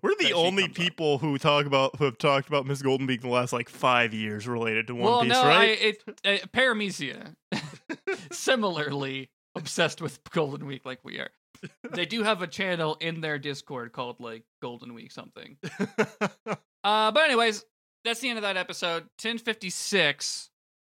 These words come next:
Speaker 2: Yamato is going to do something about the explosives. He has not seen the fire ghost yet. Uh, Momonosuke's still doing his thing, checking on the Big Mom fight.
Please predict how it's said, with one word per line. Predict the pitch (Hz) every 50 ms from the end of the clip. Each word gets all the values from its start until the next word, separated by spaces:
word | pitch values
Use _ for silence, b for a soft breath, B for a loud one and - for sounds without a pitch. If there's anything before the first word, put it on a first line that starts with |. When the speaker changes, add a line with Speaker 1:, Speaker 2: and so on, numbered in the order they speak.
| _ _
Speaker 2:
Yamato | - 170 165 185 202 208 202 196 190 185 180 180
is | - 170 151
going | - 180 170 165 160
to | 151
do | 143 147 143
something | - - 202 214 240 190 202 185
about | 175 151 147 143 -
the | - 143
explosives. | 131 131 - - - 143 139 135 131 131 - 139 135 123 123 135 - - - - _ _ _ -
He | - 156 151
has | - - 185 196 202 180
not | 196 196 185 180 -
seen | - - 190 180 175 165
the | 160 151
fire | - 151 147 143 135 131
ghost | 123 135 123 123 - - -
yet. | - 127 131 123 117 120 - - - _ _ _ _ _ _ _ _ _ _
Uh, | - 135 131 131 135 131 135 131 131 131 131 127
Momonosuke's | 135 156 170 180 185 180 180 175 170 - 185 170 151 -
still | - 180 165 160
doing | 156 147 _ 165 165 165 160
his | 160 160 156 143
thing, | - 175 160 156 151 151 151 147 147 147 - -
checking | - - 165 156 - 165
on | 151 147
the | 139
Big | 139 151 147 151
Mom | 151 143 143 143
fight. | 135 - - 151 143 143 143 143 139 143 139